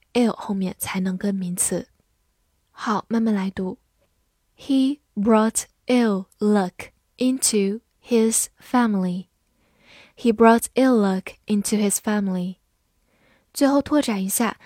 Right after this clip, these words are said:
在它的末尾加上N E S S这样一个名词后缀，就变成illness。illness就是名词疾病。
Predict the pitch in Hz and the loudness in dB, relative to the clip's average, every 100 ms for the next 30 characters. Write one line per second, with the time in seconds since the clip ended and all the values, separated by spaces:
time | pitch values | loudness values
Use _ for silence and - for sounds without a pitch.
0 | - - - 302 294 311 302 302 233 175 | -20 -20 0 0 2 -2 0 2 2 0
1 | - 226 233 240 220 - - 269 277 - | -4 -4 0 0 -2 -4 -2 0 0 -6
2 | 269 269 - 233 240 - 226 208 - - | -8 -8 -6 -4 -4 -4 -4 -4 -6 -8
3 | - 233 220 208 190 196 - 233 233 202 | -4 -2 0 -2 -2 -2 -2 -2 -2 0
4 | 214 202 - - - _ 269 262 277 240 | 0 -2 -8 -20 -20 _ 2 2 0 0
5 | 233 214 226 - _ _ 254 247 220 190 | -2 -2 -2 -8 _ _ 2 4 4 2
6 | 185 - - - _ _ _ _ _ _ | 0 -2 -4 -10 _ _ _ _ _ _
7 | _ _ - 240 220 196 190 185 - - | _ _ 2 4 4 4 2 2 -2 -6
8 | _ _ _ _ - 214 - 214 - 202 | _ _ _ _ -2 0 0 -4 -2 -2
9 | 262 - 220 - - - 185 - | 0 0 -2 -4 -6 -6 -2 -2